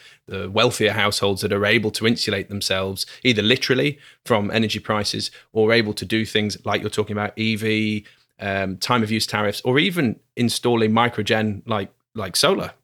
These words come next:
on their roofs. So they've got the capital to invest to take power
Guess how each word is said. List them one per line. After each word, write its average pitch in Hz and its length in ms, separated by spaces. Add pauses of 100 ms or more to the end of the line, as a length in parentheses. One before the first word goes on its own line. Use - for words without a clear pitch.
on 104 120
their 95 120
roofs. 82 400 (260)
So 113 380 (480)
they've 143 120
got - 140
the 135 100
capital 120 340
to - 220
invest 110 580 (320)
to 113 440 (320)
take - 420
power 110 460